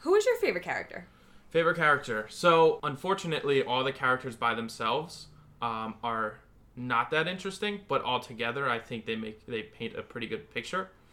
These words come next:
Speaker 2: For example, Pudge is just this boring canvas that, uh, Chip and Alaska paint themselves onto, and then
Speaker 1: Mm-hmm.
Speaker 2: all the other characters add, you know, some flavor to it here and there.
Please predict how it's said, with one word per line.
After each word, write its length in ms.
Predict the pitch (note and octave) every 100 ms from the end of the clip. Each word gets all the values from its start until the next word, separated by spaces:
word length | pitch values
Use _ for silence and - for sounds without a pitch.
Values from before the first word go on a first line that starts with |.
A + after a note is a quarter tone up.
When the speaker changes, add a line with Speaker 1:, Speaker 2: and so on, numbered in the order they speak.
| - -
Speaker 2:
For 100 | -
example, 300 | A2+ A#2 A2
Pudge 480 | - A#2 A2+ A2 - - - -
is 120 | A#2 A2+
just 260 | G#2+ -
this 160 | G#2+ -
boring 400 | - B2 A#2 A2+
canvas 500 | - B2 A2+ G#2+ -
that, 320 | A2+ G2 - - - -
uh, 200 | A2 G#2+
Chip 380 | - - C3+ - - _ _ -
and 240 | A#2+ A#2
Alaska 380 | A#2 C3 - B2
paint 280 | - D3 -
themselves 400 | A#2 - A#2 A2+
onto, 460 | A2+ A2+ A#2 A#2 B2+
and 120 | A#2+
then 120 | A#2+
Speaker 1:
Mm-hmm. 200 | A#2 G#2
Speaker 2:
all 160 | B2 B2
the 140 | B2
other 160 | B2 A#2
characters 560 | A#2+ A2+ - A#2 A2+ - - -
add, 240 | A2 A2 G#2+ -
you 120 | C3
know, 60 |
some 180 | A2+ A2+
flavor 440 | - C3+ B2+ A2+ A2+
to 220 | - A2+
it 200 | A2+ A2+
here 200 | B2 A#2
and 120 | A2+
there. 240 | A#2 A2+